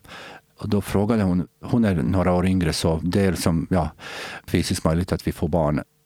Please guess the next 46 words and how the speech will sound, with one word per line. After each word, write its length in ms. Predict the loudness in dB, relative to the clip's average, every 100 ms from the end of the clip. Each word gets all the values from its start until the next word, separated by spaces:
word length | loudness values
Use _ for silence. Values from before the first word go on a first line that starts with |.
| _ -10
"Skulle 240 | -2 0
du 60 | 2
vilja 160 | 2
ha 80 | 2
ett 60 | 2
barn?" 320 | 0 0 -2 -8 _ _ _ _
Och 240 | -2 0 0
redan 280 | -2 0 2
när 80 | 2
jag 60 |
var 100 | 0
femton 420 | 0 -2 0 0
år 120 | 2 0
bestämde 420 | -2 -2 0 2
jag 60 |
mig, 120 | 0 0
"Nej, 260 | 0 -2 -4
jag 100 | -2
vill 120 | 0
inte 160 | 0 0
ha 40 |
barn." 260 | 0 0 -2 -6 _ _
Det 200 | -2 2
har 80 | 2
ju 60 |
funnits 360 | 2 2 2 2
tillfällen, 600 | -2 2 2 2 0 -2 -6
många 320 | -2 0 2 2
tillfällen, 500 | 0 0 0 2 0
och 280 | 0 0
några 260 | 2 2 0
gånger 320 | 2 2 2
var 120 | 2 0
jag 60 |
väldigt 240 | 0 0 0
nära, 360 | 2 2 2 -2
men 240 | -4 -2 0
sen 200 | 2 2
av 100 | 2
olika 260 | 0 0
orsaker 440 | -2 0 0 0 0
har 120 | 2
det 180 | 0 0
avbrutits 560 | 0 0 0 -2 -4 -6
och 80 | -2
så. 200 | -2